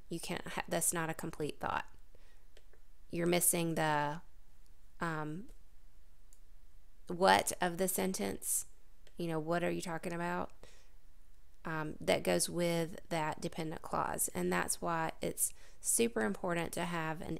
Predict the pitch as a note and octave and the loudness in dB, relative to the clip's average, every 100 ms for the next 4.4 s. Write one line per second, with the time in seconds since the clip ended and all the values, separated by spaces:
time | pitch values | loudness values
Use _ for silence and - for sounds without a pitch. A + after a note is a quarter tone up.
0 | - G3 G3 G3 F#3+ F3+ - E3+ D3+ D3 | 0 2 2 2 -2 -4 -2 -2 -2 -2
1 | D3+ - - - - - - - - D#3 | -2 -2 -2 -6 -8 -8 -8 -6 -2 -2
2 | D#3+ - - - - - - - - - | -4 -6 -8 -8 -8 -8 -8 -8 -8 -4
3 | - F#3+ E3+ F3 E3+ E3 E3+ - - G#3 | 2 2 2 2 2 2 -2 -2 4 4
4 | D#3+ D3 F#3+ | 4 2 -2